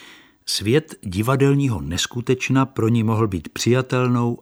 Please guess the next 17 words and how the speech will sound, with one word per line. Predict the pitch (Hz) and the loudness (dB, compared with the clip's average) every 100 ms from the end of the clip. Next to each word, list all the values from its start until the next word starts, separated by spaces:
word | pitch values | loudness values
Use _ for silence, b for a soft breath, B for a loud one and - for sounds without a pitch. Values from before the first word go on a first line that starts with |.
| - | -6
a | - | -4
nutnou | 82 87 139 - 143 143 | -2 -2 -2 -4 -6 -6
protiváhou | 139 101 92 101 101 98 95 101 104 | -6 -6 -4 -4 -4 -4 -4 -4 -4
šedivého | - 95 87 90 87 82 | -4 -4 -4 -6 -6 -6
skutečna. | - - 76 - - - - - _ _ _ _ _ B B B B B B B B 104 | -10 -12 -16 -16 -16 -16 -16 -20 _ _ _ _ _ B B B B B B B B -4
Nakonec | 113 180 196 | 0 2 2
se | - 120 | 2 0
přihlásila | - 127 151 156 - 143 131 | 0 2 2 0 -2 -4 -2
do | 98 | -4
soukromých | - 107 117 131 131 113 85 | -2 -2 0 0 0 -4 -6
hodin | 80 101 87 73 | -6 -4 -4 -6
herectví, | 85 104 - - 127 127 73 | -4 -4 -6 -10 -8 -6 -8
které | - 131 120 | -6 -2 0
dávala | 110 107 104 101 | 2 2 2 0
profesorka | 95 104 - 110 110 101 - 98 | -2 -8 -6 -6 -4 -6 -4 -4
Ludmila | 95 80 104 101 107 101 | -4 -4 -2 -2 -2 -4
Wegenerová. | 82 82 87 80 73 64 65 | -6 -4 -4 -6 -12 -14 -14